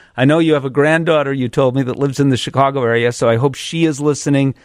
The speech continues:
I wish you and your family well. Thank you so much for joining us.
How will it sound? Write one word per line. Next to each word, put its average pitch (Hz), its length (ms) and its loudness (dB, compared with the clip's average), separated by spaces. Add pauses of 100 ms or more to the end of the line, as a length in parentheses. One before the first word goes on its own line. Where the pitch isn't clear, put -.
(200)
I 127 80 4
wish 135 320 -2
you 156 300 0
and 135 200 -2
your 127 140 0
family 135 720 -2
well. 110 540 -2
Thank 156 420 -2
you 135 100 0
so 135 500 -2
much 127 300 -2
for 123 160 -6
joining 127 420 2
us. 127 200 -2